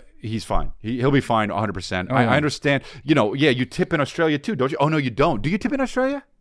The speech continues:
Speaker 1: I don't know if you tip in
Speaker 2: I don't
Speaker 1: Australia
Speaker 2: think
Speaker 1: or
Speaker 2: you
Speaker 1: not.
Speaker 2: tip anywhere besides here.
Speaker 1: Do you tip in Australia? See if you tip in Australia. Dude, um,
Speaker 2: Said it so fast.
Speaker 1: I, he said he's gonna be here for a year?
Speaker 2: A
Speaker 1: Oh,
Speaker 2: year.
Speaker 1: dude's gonna
Speaker 2: Uh,
Speaker 1: have
Speaker 2: one
Speaker 1: fun,
Speaker 2: year.
Speaker 1: man.
Speaker 2: One year. Yeah,
Speaker 1: For
Speaker 2: he's
Speaker 1: a year?
Speaker 2: One year.
Speaker 1: Or in a year?
Speaker 2: One year.
Speaker 1: Guy's gonna be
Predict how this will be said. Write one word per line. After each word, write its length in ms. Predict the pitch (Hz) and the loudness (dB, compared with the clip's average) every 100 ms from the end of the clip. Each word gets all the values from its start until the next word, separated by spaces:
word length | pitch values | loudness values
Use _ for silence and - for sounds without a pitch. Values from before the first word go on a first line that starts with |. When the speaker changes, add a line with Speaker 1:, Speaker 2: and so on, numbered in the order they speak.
| _ _ _ | _ _ _
Speaker 1:
I 80 | 160 | 0
don't 120 | 214 | 2
know 100 | 214 | 2
if 80 | 180 | 0
you 60 | 127 | -4
tip 140 | - | -6
in 60 | 104 | -2
Speaker 2:
I 40 | |
don't 80 | 127 | 0
Speaker 1:
Australia 200 | - 87 | 0 0
Speaker 2:
think 20 | |
Speaker 1:
or 20 | 82 | -2
Speaker 2:
you 40 | |
Speaker 1:
not. 80 | 76 | 0
Speaker 2:
tip 180 | 120 - | -2 0
anywhere 300 | 113 107 95 | 0 0 0
besides 380 | 95 104 95 92 | -2 -4 -4 -4
here. 340 | 98 87 87 _ _ - - | -4 -6 -10 _ _ -20 -12
Speaker 1:
Do 80 | 127 | -4
you 60 | 165 | 0
tip 160 | 220 202 | 2 2
in 60 | |
Australia? 200 | 196 190 | 2 0
See 80 | 185 | 0
if 60 | 185 | -2
you 60 | |
tip 120 | 170 160 | -2 -2
in 80 | |
Australia. 300 | 139 - 104 - - - | 0 2 2 0 -12 -4
Dude, 320 | 113 165 123 | 4 4 4
um, 340 | 123 131 123 110 | 0 0 2 -2
Speaker 2:
Said 100 | 110 | -4
it 40 | |
so 140 | 98 110 | -4 -6
fast. 360 | 110 98 - _ - | -6 -8 -10 _ -4
Speaker 1:
I, 60 | 143 | -2
he 260 | 151 147 | 0 -2
said 160 | 170 190 | 2 2
he's 100 | 143 | 2
gonna 100 | 156 | 0
be 60 | 139 | 2
here 100 | 139 | 4
for 160 | 131 | 6
a 40 | 104 | 4
year? 400 | 95 139 220 247 _ _ _ _ | 4 2 2 -2 _ _ _ _
Speaker 2:
A 60 | 107 | 2
Speaker 1:
Oh, 100 | 127 | 4
Speaker 2:
year. 120 | 107 | 4
Speaker 1:
dude's 120 | 120 | 2
gonna 200 | 123 113 | 4 4
Speaker 2:
Uh, 20 | 110 | 2
Speaker 1:
have 140 | 107 | 2
Speaker 2:
one 180 | 113 117 | 2 4
Speaker 1:
fun, 200 | 107 107 | 4 4
Speaker 2:
year. 120 | 113 110 107 | 6 4 2
Speaker 1:
man. 120 | - _ | -2 _
Speaker 2:
One 220 | - 107 110 | -10 -6 -2
year. 300 | 110 107 - _ _ - | -2 -4 -8 _ _ -8
Yeah, 200 | 117 101 | -2 0
Speaker 1:
For 220 | 85 139 143 | 4 6 6
Speaker 2:
he's 80 | |
Speaker 1:
a 40 | 117 | 4
year? 280 | 131 185 - _ _ - | 0 -2 -10 _ _ -6
Speaker 2:
One 180 | 113 110 | 0 2
year. 200 | 110 117 | 4 2
Speaker 1:
Or 100 | 101 | 2
in 160 | 135 127 | 0 0
a 40 | |
year? 320 | 90 69 60 - | -2 -8 -12 -6
Speaker 2:
One 180 | 113 113 | -2 0
year. 260 | 110 107 104 | 2 0 0
Speaker 1:
Guy's 160 | 110 | 0
gonna 160 | 110 95 | 0 -2
be 160 | 92 | -6